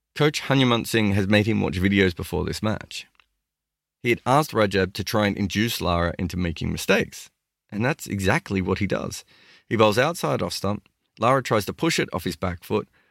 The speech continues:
but the ball does just a little bit, and it finds the edge, and then it finds Tariq,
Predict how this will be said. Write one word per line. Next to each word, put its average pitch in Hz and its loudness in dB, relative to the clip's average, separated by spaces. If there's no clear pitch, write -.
but 110 -12
the 110 -8
ball 143 2
does 107 0
just - -2
a 90 -2
little 98 2
bit, 107 2
and - -6
it - -14
finds 135 0
the 92 0
edge, 95 0
and 95 -2
then 117 2
it - -2
finds 95 -4
Tariq, 82 -6